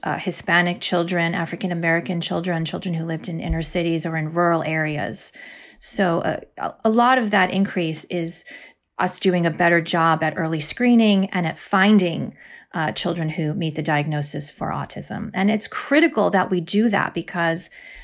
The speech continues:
uh, the one thing that I think everyone in the autism community agrees on, uh, is that early intervention is still the best weapon that we have to prevent the most deleterious symptoms of autism from, from emerging.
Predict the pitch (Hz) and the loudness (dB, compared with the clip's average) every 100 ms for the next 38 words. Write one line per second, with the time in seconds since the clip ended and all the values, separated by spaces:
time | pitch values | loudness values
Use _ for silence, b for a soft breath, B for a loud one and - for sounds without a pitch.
0 | B 254 - 214 220 277 339 302 269 240 | B -12 -6 0 4 4 4 4 6 6
1 | 208 190 202 196 196 220 202 185 175 170 | 4 2 2 2 6 8 8 6 2 0
2 | 165 180 170 170 170 160 160 156 151 175 | 0 0 -2 0 0 0 -2 -4 -4 0
3 | 180 165 156 160 202 B B B B B | 2 2 -2 -4 -8 B B B B B
4 | _ - - - 185 214 190 180 - 220 | _ -4 -4 0 -2 0 0 0 2 6
5 | 262 247 220 202 175 180 - 170 160 - | 8 8 6 6 4 2 0 -2 -4 -4
6 | - 196 190 196 180 180 185 - 170 165 | 0 2 2 0 0 2 0 0 -4 -2
7 | 165 156 160 165 165 151 151 - - 165 | -4 -4 -4 -4 -2 -2 -2 -8 -6 -4
8 | 160 156 - B B B _ 175 170 165 | -2 -2 -6 B B B _ 0 2 0
9 | 190 190 175 170 - 170 165 156 151 - | 0 0 2 0 0 0 2 2 0 -4
10 | - - - 175 170 165 160 156 151 151 | -6 -10 -4 -2 0 -2 -2 0 0 -2
11 | 156 156 143 160 151 143 - b _ 170 | -4 -6 -6 -6 -4 -4 -6 b _ -4
12 | 151 151 156 147 147 143 139 - | -2 -2 0 2 2 0 -6 -8